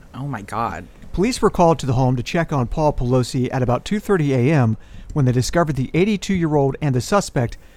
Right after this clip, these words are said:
Speaker 2: forty-two-year-old David DePape, both grappling with the hammer, said Police Chief William Scott.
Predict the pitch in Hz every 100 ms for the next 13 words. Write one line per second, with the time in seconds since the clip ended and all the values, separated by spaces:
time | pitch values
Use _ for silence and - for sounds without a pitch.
0 | - - - 180 196 185 - 175 151 143
1 | 135 113 151 151 120 - - 170 139 -
2 | - - - - 160 135 - 156 190 202
3 | 185 147 139 135 170 240 160 113 110 -
4 | 127 107 - 127 135 - - 139 110 -
5 | 147 127 113 - 135 139 185